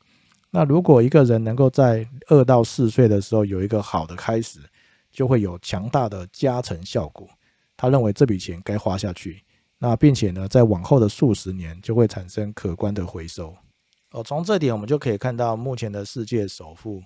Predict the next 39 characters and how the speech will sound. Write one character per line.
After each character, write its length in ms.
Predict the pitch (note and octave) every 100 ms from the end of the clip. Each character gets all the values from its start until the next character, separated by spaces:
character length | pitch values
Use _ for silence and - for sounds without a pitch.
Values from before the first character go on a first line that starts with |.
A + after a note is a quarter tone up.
| _
哦， 100 | F#2+
他 160 | - A#2
对 180 | B2 G#2+
儿 180 | G#2 A2+
童 220 | A2 G#2
教 240 | C3 G#2+
育 60 | G#2
的 120 | F2
看 220 | - A2
法 280 | F2 F#2+ F#2
其 160 | - G#2
实 180 | - G2+
跟 260 | - G#2+ G#2
阿 160 | A2
德 160 | A#2+ G2+
勒 160 | G2+ F#2
是 300 | - F#2 F2+
不 180 | -
谋 300 | A#2+ F2 E2+
而 40 | E2
合。 160 | - - F#2+ _ _ _ _ _
好， 160 | _ A#2 -
第 160 | A#3+
二 60 | G3
个 120 | D3
比 120 | A#2
较 180 | G#2+ D#3+
特 240 | C#3 F3 B2
别 140 | A2+
的 120 | G#2
作 340 | G#2 - C3+ F#2+
为 160 | F2+
呢， 140 | E2+ E2+ F2
就 160 | - A2
是 240 | - G#2+
贝 200 | - B2+
佐 180 | G2+ F2+
斯 220 | - G#2
的 260 | G2 F#2